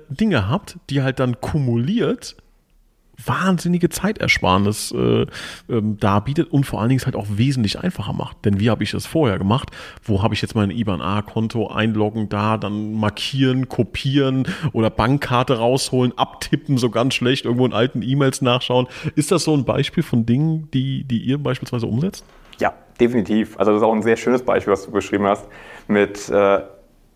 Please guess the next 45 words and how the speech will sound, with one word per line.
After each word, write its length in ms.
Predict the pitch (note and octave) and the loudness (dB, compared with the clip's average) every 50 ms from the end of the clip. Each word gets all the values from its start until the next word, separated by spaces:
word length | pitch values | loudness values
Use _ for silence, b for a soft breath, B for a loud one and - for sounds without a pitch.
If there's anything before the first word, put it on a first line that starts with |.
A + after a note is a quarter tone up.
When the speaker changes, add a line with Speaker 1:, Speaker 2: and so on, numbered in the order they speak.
| - - | -4 0
Speaker 2:
der 140 | A2+ G#2 G#2 | 0 0 2
Textvorbereitung, 1900 | - C#3+ D#3 D3 - - - - - _ _ _ _ _ _ _ _ _ _ _ - - C3+ C#3+ C#3+ D3 B2 B2 B2+ B2+ B2 - C#3+ C3+ C3+ C#3 C#3 - | 2 -2 -2 -2 -4 -12 -14 -16 -18 _ _ _ _ _ _ _ _ _ _ _ -2 0 2 2 2 2 4 4 4 4 4 2 0 0 0 -2 -6 -4
was 160 | A2 A2+ - | -4 -2 2
man 100 | C3+ A#2 | 2 2
über 120 | A2+ A2+ A2 | 4 4 4
solche 260 | A2 G#2 G2+ G#2+ G#2+ | 4 2 0 0 -6
Tools 320 | - - B2 B2+ B2 - | -4 -2 0 0 0 0
wunderbar 340 | A2 A2+ A#2 B2+ B2 A2 G#2+ | -2 0 2 4 4 4 4
machen 220 | G#2 G#2+ - B2+ A#2 | 2 0 -2 -4 -6
kann 300 | - B2 A#2 A#2 B2 B2 B B B B B B B | -2 0 0 0 0 -4 B B B B B B B
und 120 | G2+ G#2 | -6 -4
sich 120 | A2 G2+ - | -4 -2 0
da 120 | G#2+ G2 | 2 4
auch 120 | - A2+ | 4 4
mal 140 | B2 A#2+ G2+ | 4 2 2
analysiert, 580 | - G2+ G2+ G2 G2 F#2+ F#2 F#2+ G2 G2+ G#2 - | 2 2 2 2 2 2 0 0 0 0 0 2
ey, 140 | F2+ G2 G2+ | 2 2 2
was 160 | G2+ - - | 0 -4 -4
schreibe 240 | - D#2+ F2 G#2+ A#2 | -2 0 2 2 2
ich 60 | G#2+ | 0
denn 100 | A2 F#2 | -2 -2
eigentlich 240 | F#2+ G2+ G2+ G#2 - | -2 -2 -4 -4 -4
die 80 | - | -2
ganze 280 | - F#2 G#2+ G#2 G2 F#2+ | -2 -2 0 0 0 -2
Woche 180 | G#2+ - - | -2 0 0
über 180 | G#2+ - G#2 G2+ | 0 0 0 0
für 140 | - - - | 0 0 0
E-Mails? 500 | G#2+ A#2+ B2+ G#2+ G#2 A2 B2 A#2+ - - B B B B B B B | 2 2 4 4 4 4 2 0 -2 -16 B B B B B B B
Und 260 | B G#2 G#2 G#2 - - - - - _ _ _ _ - - | B 0 0 0 -2 -6 -16 -20 -20 _ _ _ _ -8 -4
die 40 | G2 | 0
sind 160 | G#2+ G#2+ G2+ | 0 0 2
zu 80 | G#2 | 2
achtzig 300 | F#2+ A2+ - - A#2+ - | 2 2 0 -2 -8 -6
Prozent 260 | - - - A#2+ G#2 - | -4 -2 0 0 0 2
immer 200 | G#2 G#2+ G#2+ G#2+ | 2 2 4 4
wieder 160 | G#2 G2+ F#2+ | 4 2 2
gleich. 500 | - A2 A2 A2+ G#2 A2 - - - - - - _ _ _ _ _ _ - _ - | 2 2 4 4 4 4 2 0 -4 -16 -20 -20 _ _ _ _ _ _ -20 _ -8
Kann 160 | - - G2 | -4 0 0
ich 80 | G#2 - | 2 2
das 140 | A2+ - A2+ | 2 2 2
nicht 120 | A2 G2+ | 0 2
in 120 | G#2+ G#2 | 2 2
einen 100 | G#2 G2+ | 2 2
Standard, 500 | - - A2 A#2+ B2 G#2+ - - - - - | 2 0 0 2 2 2 0 0 -4 -4 0
äh, 220 | G2+ G2 G2 G2 | 2 4 4 2